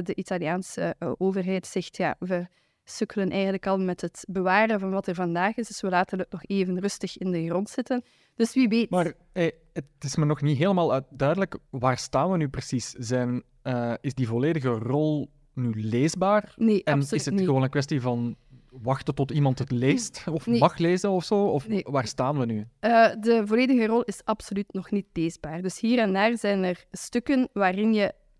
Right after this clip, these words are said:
Speaker 1: kolommen en, eh, lijnen herkent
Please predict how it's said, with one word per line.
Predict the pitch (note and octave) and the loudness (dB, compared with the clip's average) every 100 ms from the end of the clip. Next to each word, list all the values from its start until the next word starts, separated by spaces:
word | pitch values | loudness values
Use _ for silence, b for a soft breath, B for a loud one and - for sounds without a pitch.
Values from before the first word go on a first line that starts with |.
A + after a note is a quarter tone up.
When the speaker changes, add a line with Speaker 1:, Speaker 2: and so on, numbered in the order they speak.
| _ - | _ 0
Speaker 1:
kolommen | G#3+ G3+ A3+ B3+ A3+ | 2 4 4 4 2
en, | G3 F3+ E3+ _ | -2 -2 -4 _
eh, | F3 D#3+ D3+ _ | -6 -6 -8 _
lijnen | F3 F3+ F#3 B3 C#4 C4+ | -8 0 2 2 0 -2
herkent | A#3 - - C#4 D#4+ | -8 -4 -2 0 -2